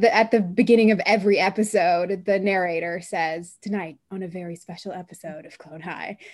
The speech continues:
And it's, that's absolutely a, a callback to this very trope.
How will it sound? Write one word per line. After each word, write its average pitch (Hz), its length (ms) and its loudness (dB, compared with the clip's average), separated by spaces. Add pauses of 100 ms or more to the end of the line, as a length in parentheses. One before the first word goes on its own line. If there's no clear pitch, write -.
And 202 160 -4
it's, 190 220 -6
that's 180 260 -4
absolutely 160 600 -10
a, 123 280 -10 (260)
a 202 80 -10
callback - 560 -14 (100)
to 196 440 -8 (400)
this 226 320 2
very 202 320 -2
trope. 196 400 -4